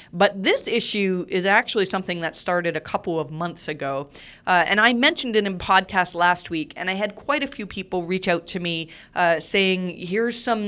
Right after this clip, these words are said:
information if you wanna do more investigation into this." And so we looked at a great number of threads in the Google Help Forum,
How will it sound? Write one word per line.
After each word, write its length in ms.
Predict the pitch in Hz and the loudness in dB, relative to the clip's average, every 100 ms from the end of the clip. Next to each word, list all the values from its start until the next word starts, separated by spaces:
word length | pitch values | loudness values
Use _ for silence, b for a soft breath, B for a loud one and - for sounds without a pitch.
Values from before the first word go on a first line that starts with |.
| 196 | -4
information 720 | 202 190 196 196 196 190 175 | -4 -2 0 0 0 -2 -2
if 160 | 170 | -4
you 120 | 180 170 | -4 -2
wanna 260 | 175 175 | 0 0
do 180 | 160 175 | 0 -4
more 240 | 170 180 | -2 -2
investigation 720 | 170 165 160 160 180 254 - 160 | 2 0 0 0 0 0 -2 -4
into 300 | 147 147 156 | -8 -8 -6
this." 280 | 143 143 - B B B | -4 -6 -10 B B B
And 140 | 247 247 | -2 2
so 280 | 277 262 220 | 4 4 2
we 120 | 285 | -2
looked 260 | 466 - 240 | 0 2 4
at 260 | 196 180 | 6 4
a 80 | - | -2
great 240 | 190 214 214 | -2 -2 -2
number 320 | 208 196 185 | -2 0 2
of 160 | 165 | 0
threads 560 | - - 185 190 190 - | -4 0 4 4 4 -4
in 240 | - 190 | -4 -2
the 120 | 170 165 | 0 -2
Google 300 | 190 190 165 | 0 2 2
Help 260 | 190 190 | 0 -2
Forum, 520 | - 214 214 208 202 | -2 0 2 0 -4